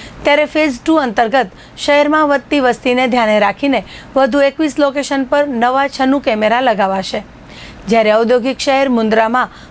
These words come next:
વધતી ગુનાખોરીને ધ્યાને રાખીને બાર સ્થળોએ સત્યાસી કેમેરા લગાવવાનું નક્કી કરાયું છે. ભુજમાં મિર્જાપર પોલીસ ચોકી ખાતે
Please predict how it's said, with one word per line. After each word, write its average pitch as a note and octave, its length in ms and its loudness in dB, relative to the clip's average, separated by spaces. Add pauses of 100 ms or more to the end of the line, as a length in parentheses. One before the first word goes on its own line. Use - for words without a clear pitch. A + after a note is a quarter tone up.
(120)
વધતી C#4+ 340 0
ગુનાખોરીને C#4+ 720 2
ધ્યાને A3 320 0
રાખીને A#3+ 520 -2 (380)
બાર C4+ 240 0
સ્થળોએ C#4 480 0 (100)
સત્યાસી C#4 520 -2
કેમેરા A#3 400 0
લગાવવાનું G#3+ 580 0
નક્કી B3 260 -2
કરાયું F#3+ 360 0
છે. - 380 -12 (680)
ભુજમાં E4 500 4
મિર્જાપર C4 460 2
પોલીસ A#3+ 380 0
ચોકી A#3 240 0
ખાતે G#3+ 420 -2